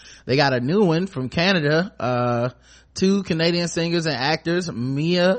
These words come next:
and Elisa B. Uh, check it out, uh, and give 'em a five-star ratings. It's called We Be, E E B E E, We Be Talking. And, uh, make sure y'all check it out. Leave 'em a nice rating on,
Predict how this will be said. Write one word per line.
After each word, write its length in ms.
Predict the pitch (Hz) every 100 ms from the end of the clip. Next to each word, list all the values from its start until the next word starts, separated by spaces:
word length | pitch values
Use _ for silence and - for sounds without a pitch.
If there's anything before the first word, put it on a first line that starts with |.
| -
and 300 | - 135 135 -
Elisa 460 | 117 135 160 160
B. 380 | 175 143 131 180 _ - - -
Uh, 280 | 117 117 123
check 240 | 160 165
it 100 | 160
out, 400 | 139 151 - - -
uh, 320 | 117 127 123 90
and 340 | 117 123 127
give 120 | 120 147
'em 140 | 143
a 40 |
five-star 540 | 135 147 143 139 147 143
ratings. 400 | 165 131 110 101
It's 140 | 117
called 320 | 135 135 123
We 260 | 131 185 196
Be, 540 | 147 170 208 160 175 - -
E 60 | 139 127
E 280 | 127 165 - _ 110
B 100 | 120
E 280 | 139 143 147 127 120
E, 60 | - - - -
We 220 | 123 190
Be 240 | 165 185 196
Talking. 440 | 190 190 104 90 - _
And, 400 | 107 117 113 117
uh, 320 | 113 117 120 127 _ - - _
make 100 | 123
sure 120 | - 151
y'all 140 | 143
check 200 | - 139
it 80 | 143
out. 220 | 143 -
Leave 160 | 127 127
'em 120 | 123
a 40 |
nice 260 | 127 127 127
rating 240 | 147 131
on, 260 | 123 127 139